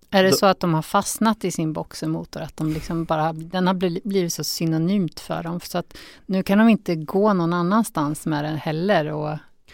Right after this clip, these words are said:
Speaker 1: den kanske inte går att göra snålare, jag vet inte.
Speaker 2: Ja, de är ju ett litet märke, de samarbetar med Toyota.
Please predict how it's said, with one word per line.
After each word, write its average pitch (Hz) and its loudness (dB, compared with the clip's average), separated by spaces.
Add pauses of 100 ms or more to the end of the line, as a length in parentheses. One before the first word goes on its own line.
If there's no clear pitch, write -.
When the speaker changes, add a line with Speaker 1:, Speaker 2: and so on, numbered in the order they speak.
(240)
Speaker 1:
den 165 -2
kanske 175 0
inte 156 -2
går 156 2
att 156 2
göra 156 0
snålare, 151 -4
jag 160 -6
vet 151 -8
inte. - -6 (140)
Speaker 2:
Ja, 151 2 (160)
de 147 -2
är 151 2
ju 151 2
ett - -6
litet 160 4
märke, 151 4
de 131 0
samarbetar 139 2
med 143 -2
Toyota. 120 0